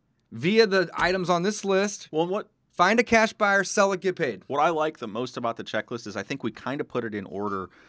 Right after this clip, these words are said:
Speaker 2: to put ourselves in a position where we don't have to do extra work. Because one of the things, like we were just talking about, is you're a professional problem solver. We're doing a lot of work. We're spinning our tires.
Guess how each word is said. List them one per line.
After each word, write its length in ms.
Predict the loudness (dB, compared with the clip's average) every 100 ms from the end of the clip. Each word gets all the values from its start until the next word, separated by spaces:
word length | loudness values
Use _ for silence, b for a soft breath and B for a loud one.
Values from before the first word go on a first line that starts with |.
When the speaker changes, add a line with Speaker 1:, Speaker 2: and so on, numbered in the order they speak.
| b b b b
Speaker 2:
to 320 | -6 -2 -2
put 180 | -2 0
ourselves 380 | 0 0 -4 -4
in 60 | -8
a 40 |
position 380 | -8 -8 -8 -8
where 100 | -10
we 80 | -8
don't 260 | -6 -6
have 260 | -4 -2 -2
to 80 | -6
do 300 | -6 -6 -4
extra 360 | -4 -6 -8 -8
work. 360 | -8 -12 _ _ _ _ _
Because 340 | -6 -2 -2 -2
one 200 | -2 0
of 60 |
the 80 | 0
things, 280 | -2 -6 -6
like 140 | -6
we 80 | -6
were 80 | -6
just 160 | -6
talking 280 | -2 -2 -4
about, 300 | -4 -4 -4
is 100 | -6
you're 100 | -12
a 20 |
professional 340 | -10 -8 -6 -6
problem 280 | -2 -2 -2
solver. 260 | -2 -4
We're 80 | -4
doing 180 | -6 -4
a 40 |
lot 160 | -4 -4
of 60 | -4
work. 280 | -4 -4
We're 60 | -8
spinning 260 | -12 -8 -8
our 80 |
tires. 460 | -4 -2 -2 -2 -10